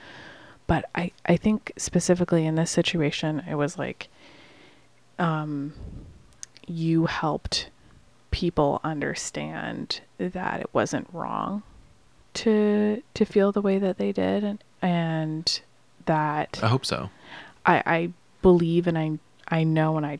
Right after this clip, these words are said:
Speaker 1: trust that that's what happened because I got
Speaker 2: Mm.
Speaker 1: to witness it a lot. I got to witness, like,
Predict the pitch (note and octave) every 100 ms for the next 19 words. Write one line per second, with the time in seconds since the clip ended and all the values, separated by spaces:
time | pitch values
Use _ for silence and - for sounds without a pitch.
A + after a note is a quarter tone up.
0 | - - - - A2+ - - - C#3+ C3
1 | - - - - _ _ _ _ D#3 E3
2 | - - - - - E3 - E3+ F#3+ -
3 | - E3 D3 - D3+ C#3 - F3+ F#3 -
4 | - - - - F#3+ F3 E3+ - F#3+ F#3
5 | F#3 F3 - - D#3 C#3+ -